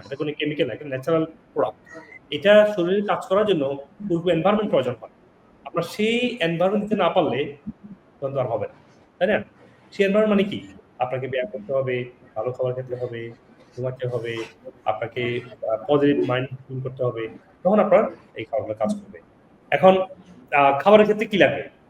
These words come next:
খাবারের ক্ষেত্রে হচ্ছে যে আপনার কার্বোহাইড্রেট ফ্রি খাবার খেতে হবে। থেরাপি কারো কারো দীর্ঘদিন ডায়াবেটিস হলে আপনার অনেকগুলো থেরাপির প্রয়োজন হয়। থেরাপি কি হয়? আমাদের আকুপাংচার আছে, ওজোন থেরাপি আছে,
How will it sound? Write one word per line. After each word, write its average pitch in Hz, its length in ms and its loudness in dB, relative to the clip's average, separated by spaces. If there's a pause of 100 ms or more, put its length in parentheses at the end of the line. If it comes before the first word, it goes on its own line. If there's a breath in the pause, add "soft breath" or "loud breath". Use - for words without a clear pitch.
(160)
খাবারের 151 300 4
ক্ষেত্রে 156 220 -2
হচ্ছে 196 200 -4
যে 277 260 2 (200)
আপনার 120 720 -2 (100)
কার্বোহাইড্রেট 147 340 2
ফ্রি 143 120 -4
খাবার 120 200 -2
খেতে 110 180 -8
হবে। 92 220 -6 (760)
থেরাপি 190 360 4
কারো 185 220 2
কারো 214 400 4
দীর্ঘদিন 175 340 0
ডায়াবেটিস 160 360 2
হলে 247 300 0 (220)
আপনার 131 240 -2
অনেকগুলো 147 300 -2
থেরাপির 139 320 -4
প্রয়োজন 113 280 -4
হয়। 101 160 -8 (380)
থেরাপি 160 260 -2
কি 190 220 -8
হয়? 214 240 -2
আমাদের 143 220 -4
আকুপাংচার 147 640 -6
আছে, 143 280 -6
ওজোন 139 260 -6
থেরাপি 139 320 -4
আছে, 135 340 -8